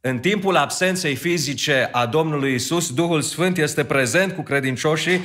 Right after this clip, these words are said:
și în credincioși atunci când sunt pre-, persecutați și îi călăuzește în adevăr. Două gânduri în această dimineață.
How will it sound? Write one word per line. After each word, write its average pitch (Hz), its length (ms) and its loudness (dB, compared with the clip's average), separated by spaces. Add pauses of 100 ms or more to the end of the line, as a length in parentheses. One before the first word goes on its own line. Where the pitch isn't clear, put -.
(180)
și - 160 -2
în 214 160 4
credincioși 165 680 2
atunci 165 300 0
când 156 160 0
sunt 147 200 -2
pre-, 135 160 2
persecutați 143 880 0 (200)
și - 160 -4
îi 147 100 0
călăuzește 147 800 0
în 120 140 0
adevăr. 120 720 0 (1160)
Două 180 400 2
gânduri 147 440 0
în 131 60 0
această 127 460 0
dimineață. 123 840 0